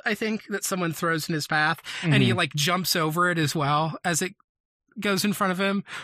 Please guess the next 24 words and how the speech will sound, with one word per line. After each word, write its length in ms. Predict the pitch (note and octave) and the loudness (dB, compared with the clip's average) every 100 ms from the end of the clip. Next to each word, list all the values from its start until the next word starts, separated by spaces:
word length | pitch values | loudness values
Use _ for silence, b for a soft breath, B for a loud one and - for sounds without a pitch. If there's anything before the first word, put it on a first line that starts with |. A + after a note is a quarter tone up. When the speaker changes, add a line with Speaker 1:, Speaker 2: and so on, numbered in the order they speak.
| B | B
Speaker 1:
Uh, 180 | E3+ D3+ | 2 4
Speaker 2:
Yes. 80 | C#3+ | 4
Speaker 1:
it's, 220 | E3 - | 2 0
it's 160 | G#3+ - | 0 0
definitely 320 | A#3+ A#3+ C4 | 0 0 -2
the 100 | G#3 | 0
most 340 | D#3+ E3 C#3+ - | 0 0 0 0
action 340 | C#3+ C3 D3 | -2 0 0
set 240 | C3 C3 - | 0 -2 -4
piece 300 | A#2+ A2+ - | -6 -6 -4
in 160 | D#3 | -2
this, 360 | A#2+ A#2 - - B B B | 0 0 -4 -8 B B B
Speaker 2:
Yes. 220 | A2 E3+ | -4 2
Speaker 1:
uh, 220 | C#3+ C3 C#3 | 4 2 2
saga. 500 | - C3 A#2+ A2+ A2 | 0 0 0 -2 -2
So, 380 | - C3 A#2 - B B B B | -2 -2 -4 -8 B B B B
um, 500 | F3+ D3+ C3+ A#2+ B2 G3+ | -2 0 2 0 -2 -2
did 100 | G#3+ | -2
it 100 | A#3 | 0
live 200 | B3 G#3+ | 0 0
up 140 | A3 | -2
to 100 | - | 0
the 120 | G3 C#3+ | -2 2
hype 260 | D3 A2 | 0 -2